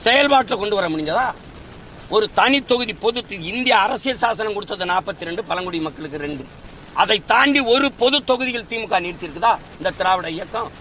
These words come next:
கம்யூனிஸ்ட் வாங்கி கொடுத்திருக்குது. இதே இந்த அம்மா, நீங்க சொல்ற so called ஆரியர், ஆரிய தலைமை, பார்ப்பன தலைமைன்னு ஜெயலலிதா நிறுத்திருக்காங்க. சான்று இதே பெரும்பலூர்ல நான் அந்த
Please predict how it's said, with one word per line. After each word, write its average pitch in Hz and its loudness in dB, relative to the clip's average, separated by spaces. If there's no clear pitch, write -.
கம்யூனிஸ்ட் 214 0
வாங்கி 190 2
கொடுத்திருக்குது. 131 -10
இதே 202 4
இந்த 202 2
அம்மா, 208 4
நீங்க 220 -2
சொல்ற 185 -2
so 185 -2
called 196 0
ஆரியர், 214 4
ஆரிய 208 4
தலைமை, 185 -2
பார்ப்பன 185 0
தலைமைன்னு 165 -6
ஜெயலலிதா 208 -2
நிறுத்திருக்காங்க. 156 -4
சான்று 240 2
இதே 240 4
பெரும்பலூர்ல 214 4
நான் 180 4
அந்த 180 0